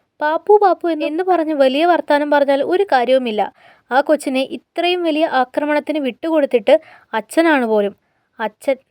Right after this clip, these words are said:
എന്നായിരുന്നു മറ്റൊരു കമന്റ്. ഡോ, താൻ കാരണം ആ കുഞ്ഞിന് സമാധാനമില്ല. തൽക്കാലം ഒന്നും മിണ്ടാതിരുന്നൂടെ? എനിക്കുമുണ്ട് ആ പ്രായത്തിലൊരു കുഞ്ഞ്. പ്ലീസ്, ആ മോളെ ഓർത്ത് ഇതുപോലെ തുടരരുത്.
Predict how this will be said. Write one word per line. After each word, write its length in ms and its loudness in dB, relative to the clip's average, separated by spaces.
എന്നായിരുന്നു 400 -2
മറ്റൊരു 420 -2
കമന്റ്. 360 -2
ഡോ, 80 4
താൻ 280 0
കാരണം 380 2
ആ 80 0
കുഞ്ഞിന് 320 -4
സമാധാനമില്ല. 840 -2
തൽക്കാലം 400 2
ഒന്നും 160 -2
മിണ്ടാതിരുന്നൂടെ? 800 -2
എനിക്കുമുണ്ട് 480 -2
ആ 40 2
പ്രായത്തിലൊരു 560 0
കുഞ്ഞ്. 300 -6
പ്ലീസ്, 340 -4
ആ 80 -4
മോളെ 360 -2
ഓർത്ത് 320 -4
ഇതുപോലെ 480 2
തുടരരുത്. 640 2